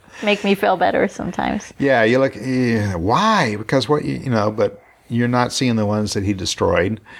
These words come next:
Speaker 2: Right.
Speaker 1: And, um, you know, you're only seeing the ones that, uh, somebody that he thought enough of to let leave his, uh,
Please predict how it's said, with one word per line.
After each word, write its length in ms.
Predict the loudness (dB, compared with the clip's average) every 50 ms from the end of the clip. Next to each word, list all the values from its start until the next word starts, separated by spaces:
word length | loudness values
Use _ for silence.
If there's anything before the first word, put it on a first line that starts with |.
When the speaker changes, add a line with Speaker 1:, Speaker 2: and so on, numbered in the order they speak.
| -8 -4
Speaker 2:
Right. 260 | -2 -2 -2 -2 -4 -2
Speaker 1:
And, 1040 | -2 -2 0 -2 -2 -2 0 0 0 2 0 0 -2 -4 -6 -8 -8 -10 -10 -12 -14 -14 -16 -10 -4 -2
um, 560 | -2 0 0 -2 -2 -4 -6 -6 -8 -10 -14 -18 -20 -20 -20 -20 _ _ _ _
you 100 | 0 0
know, 100 | 0 0
you're 220 | -2 -2 0 0 2
only 140 | 2 2 0
seeing 260 | 0 0 0 0 0
the 80 | 0
ones 400 | 0 0 0 0 0 0 -2 0 0
that, 200 | 0 0 0 -2 -6 -18 -20 -20 -20 -20 -20 -20 _ _ _ -12
uh, 340 | -10 -10 -8 -10 -10 -12 -14 -16 -20 -20 -14 -6
somebody 640 | -2 0 2 4 4 4 4 4 4 4 2 0 -2 -6 -16 -20 -20 -18 -10
that 280 | -2 0 2 2 0 -2
he 200 | -2 0 0 0
thought 300 | 2 4 4 4 4 4
enough 480 | 4 2 4 4 4 4 2 -2 -8 -18 -16 -14 -14 -14 -14 -14 -16 -16 -18 -18 -10 -6
of 500 | -2 0 0 2 2 0 -2 -4 -8 -12 -12 -8
to 500 | -4 -2 0 0 0 0 0 -2 -4 -6 -10 _ _ -20 -20 -20 -18 -18 -16 -16 -18 -18 -20 -20 _ _ _ _ _
let 420 | -6 0 2 4 4 4 2 2 0
leave 300 | 2 2 2 2 0 0
his, 420 | 2 2 2 2 2 0 0 0
uh, 260 | 2 2 2 0 -2